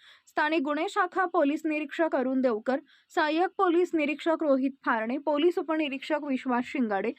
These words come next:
परितोष दातीर यांच्या नेतृत्वातील पोलीस पथकानं केली आहे. शिवशाही न्यूज प्रतिनिधी शुभम कोदे, सातारा.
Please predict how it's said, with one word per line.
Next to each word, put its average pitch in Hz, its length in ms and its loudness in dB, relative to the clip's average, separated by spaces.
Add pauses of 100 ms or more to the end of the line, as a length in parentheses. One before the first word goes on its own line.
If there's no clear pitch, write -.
(300)
परितोष 349 560 0
दातीर 262 380 0
यांच्या 302 320 0
नेतृत्वातील 302 760 -2
पोलीस 247 460 -2
पथकानं 247 500 -4
केली 220 320 -2
आहे. - 140 -14 (340)
शिवशाही 370 500 2
न्यूज 277 260 -6
प्रतिनिधी 294 600 -2
शुभम 285 380 -2
कोदे, 302 360 -2
सातारा. 254 460 -2